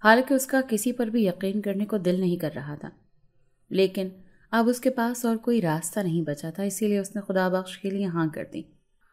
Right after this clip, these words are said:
लेकिन अचानक कुछ ऐसा हो गया जिसने उसे शदीद खौफजदा कर दिया। मेहरू अब ये निकाह नहीं करना चाहती थी, लेकिन खुदा बख्श उसे हर सूरत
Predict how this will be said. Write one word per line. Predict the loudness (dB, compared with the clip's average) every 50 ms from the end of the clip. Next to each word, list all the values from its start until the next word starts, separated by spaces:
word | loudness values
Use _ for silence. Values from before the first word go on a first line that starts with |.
| _ 2 2
लेकिन | 4 6 8 6
अचानक | 6 6 6 4 4 4 2 0
कुछ | -2 0 0
ऐसा | 0 0 2 2 2
हो | 2 2 0
गया | 2 2 0 0 0
जिसने | -2 -4 -4 -2 -2 -4
उसे | -2 -2 -4
शदीद | -2 -2 -2 -2 -2 -4 -4 -4
खौफजदा | -2 -2 -2 -2 0 -2 0 0 0
कर | -4 -4 -8 -8 -8
दिया। | -8 -8 -8 -8 -10 -14 _ _ _ _ _ _ _ _ _ 4 8
मेहरू | 8 10 10 10
अब | 8 8 8
ये | 6 6
निकाह | 6 4 4 2 2
नहीं | 4 4 2 2
करना | 2 2 2 2 0 0
चाहती | 0 -4 -6 -6 -4 -6 -8
थी, | -8 -8 -12 -12 -14 -12 -4 -2
लेकिन | -2 0 2 0 0
खुदा | 2 4 4 4 4 4
बख्श | 2 0 0 -2 -6 -10
उसे | -10 -8 -2 -2 -2
हर | 0 2 0 0
सूरत | 0 -2 -4 -2 2 2 2 2 0 -2 -4 -16